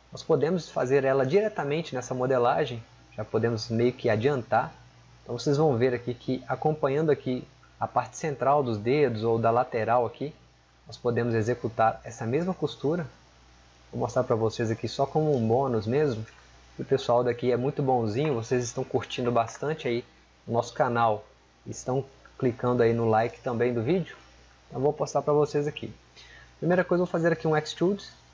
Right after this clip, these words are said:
Veja que o Extrude aqui ele vai criar aquele efeito pra gente, certo? Vou fazer aqui uma,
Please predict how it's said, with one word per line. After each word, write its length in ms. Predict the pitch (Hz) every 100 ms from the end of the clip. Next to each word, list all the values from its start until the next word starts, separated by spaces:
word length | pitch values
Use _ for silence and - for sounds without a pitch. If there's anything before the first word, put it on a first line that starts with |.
| - - - - -
Veja 160 | 110 131
que 120 | 135
o 40 |
Extrude 480 | 127 127 - 127 120
aqui 140 | 117 117
ele 80 |
vai 240 | 107 107 110
criar 300 | - 107 107
aquele 220 | - 113
efeito 360 | 110 117 113 -
pra 160 | 123
gente, 320 | 120 147 175
certo? 380 | - 123 165 - - - - - - - - - - - -
Vou 100 | 101 - -
fazer 240 | 101 104
aqui 200 | 107 -
uma, 260 | 107 101